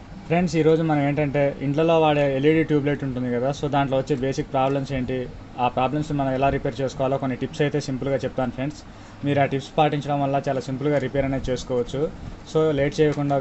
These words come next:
వీడియోలోకి వెళ్ళిపోదాం friends. అంతకన్నా ముందు ఇంకా మన ఛానల్ని ఎవరైనా subscribe చేసుకోకపోతే subscribe చేసుకోండి friends. ఇటువంటి మంచి videos కోసం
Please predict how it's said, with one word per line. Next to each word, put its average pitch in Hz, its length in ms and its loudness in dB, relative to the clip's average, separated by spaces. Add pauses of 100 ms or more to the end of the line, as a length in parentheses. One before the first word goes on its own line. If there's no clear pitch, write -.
వీడియోలోకి 135 340 0
వెళ్ళిపోదాం 123 420 0
friends. 143 300 -4
అంతకన్నా 147 380 0
ముందు 147 180 0
ఇంకా 143 160 0
మన 127 180 -2
ఛానల్ని 143 320 0
ఎవరైనా 131 280 -4
subscribe 147 300 -4
చేసుకోకపోతే 131 440 -4
subscribe 135 320 -4
చేసుకోండి 127 300 -6
friends. 139 220 -4
ఇటువంటి 131 280 -4
మంచి 127 180 -6
videos 147 280 0
కోసం 156 200 -2